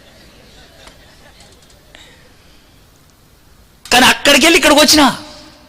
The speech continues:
ఆ, ఎందుకో తెలుసా? కృప, కృప. ఆ కృప ఇక్కడ తెచ్చింది నన్ను ఈ స్థాయికి. అదే కృప నీకు కూడా ఉందిరా భయ్. యేసయ్య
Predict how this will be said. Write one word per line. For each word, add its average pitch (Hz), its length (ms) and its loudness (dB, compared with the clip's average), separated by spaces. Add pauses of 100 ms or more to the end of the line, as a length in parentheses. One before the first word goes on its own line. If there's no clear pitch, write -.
(220)
ఆ, 190 300 0 (920)
ఎందుకో 262 260 2
తెలుసా? 247 340 0 (200)
కృప, 202 220 0 (1600)
కృప. 180 220 -2 (960)
ఆ 147 60 0
కృప 190 260 -2
ఇక్కడ 220 240 0
తెచ్చింది 190 440 0
నన్ను 95 260 -8 (600)
ఈ 175 100 0
స్థాయికి. 175 480 -2 (600)
అదే 285 380 2
కృప 269 320 0
నీకు 269 220 2
కూడా 277 180 2
ఉందిరా 240 220 2
భయ్. 113 160 -6 (960)
యేసయ్య 233 420 2